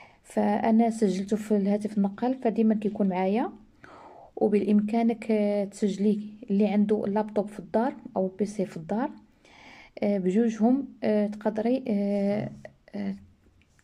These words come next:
يعني تحفظي منهم. آه، كيكون أسهل بالنسبة للكتاب وأسهل بالنسبة للسيدي،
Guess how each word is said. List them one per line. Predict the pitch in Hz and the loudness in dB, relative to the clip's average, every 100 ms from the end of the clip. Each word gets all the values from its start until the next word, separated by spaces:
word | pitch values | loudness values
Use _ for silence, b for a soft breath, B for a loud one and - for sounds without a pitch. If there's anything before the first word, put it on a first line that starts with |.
| - | -4
يعني | 196 196 226 233 | 0 2 2 2
تحفظي | - - 202 214 | -2 -4 2 4
منهم. | 196 175 165 - - B B B B B B B B B B - | 4 2 -4 -8 -20 B B B B B B B B B B -6
آه، | 190 190 | -2 -2
كيكون | 190 226 220 240 226 | 0 0 2 4 6
أسهل | 240 233 185 185 170 - | 4 2 0 0 -2 -6
بالنسبة | 175 196 196 190 | 2 2 2 0
للكتاب | 190 - - 262 262 226 220 | 0 0 0 2 2 0 2
وأسهل | 220 226 240 233 233 | 2 2 0 0 2
بالنسبة | 214 214 208 208 226 | 4 4 4 2 0
للسيدي، | 220 - 175 160 | 0 0 0 0